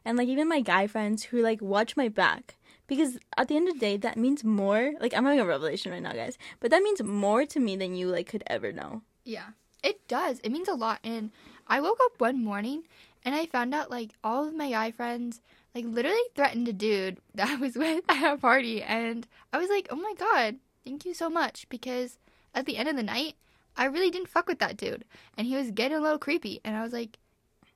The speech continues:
Speaker 2: "Good." <laughs> Like, <laughs> you know?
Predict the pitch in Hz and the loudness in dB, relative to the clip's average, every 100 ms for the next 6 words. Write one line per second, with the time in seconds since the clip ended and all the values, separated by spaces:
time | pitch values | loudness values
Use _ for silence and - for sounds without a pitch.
0 | _ - 440 403 170 220 226 - 294 294 | _ 6 8 8 6 -2 -10 -2 2 2
1 | 403 440 - - 370 302 359 330 370 370 | 2 -4 -10 0 0 4 6 6 6 4
2 | 359 - 370 - 254 311 262 277 466 | -2 -8 -10 -2 0 4 6 6 2